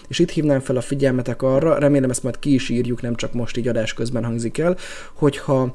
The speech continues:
bárkinek van véleménye, olyan, ö, olyan gondolata, ami a saját csapatáról vagy az N B egyről szól, hogy négy-öt-hat percben összefoglalja egy kis videón és elküldi nekünk, akkor a idény összefoglalóba ezt bejátsszuk.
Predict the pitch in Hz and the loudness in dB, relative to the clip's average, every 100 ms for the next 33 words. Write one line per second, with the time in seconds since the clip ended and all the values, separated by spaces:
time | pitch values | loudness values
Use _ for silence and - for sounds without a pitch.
0 | - - 139 202 - 160 135 127 135 147 | -8 -2 2 2 2 0 0 0 2 4
1 | 143 - 120 135 135 127 123 120 120 117 | 4 2 4 6 6 4 4 2 2 0
2 | 110 139 135 120 117 117 113 - - - | 2 4 4 4 2 2 2 -2 -6 2
3 | 143 131 143 151 143 131 - 120 95 120 | 4 6 4 6 6 4 4 4 4 2
4 | 120 110 147 139 120 - 135 131 117 120 | 0 2 4 4 2 -2 -4 -4 -2 -2
5 | 117 120 117 117 131 139 127 127 123 127 | 0 0 -2 -2 0 2 4 2 2 0
6 | 117 113 - 135 117 - - - - - | 0 0 0 2 2 0 -4 -14 -10 0
7 | 127 127 147 185 143 139 - 143 - 127 | 0 4 6 6 4 2 0 -4 0 -2
8 | 127 135 139 - 135 131 123 120 117 113 | 0 0 0 -2 -4 -2 0 2 2 2
9 | - 120 - 135 131 117 113 107 123 127 | 0 -4 0 2 4 2 0 -2 -4 -4
10 | 123 117 131 - 202 202 - - - 131 | -4 -4 -4 0 -2 -2 -12 -10 -6 -4
11 | - 127 123 127 120 - - 151 135 127 | 0 2 4 2 2 -2 -2 0 4 4
12 | 127 - 131 - 123 120 113 113 120 160 | 4 0 -2 -2 0 2 2 0 2 2
13 | 196 151 - 135 - | 2 2 -2 -2 -4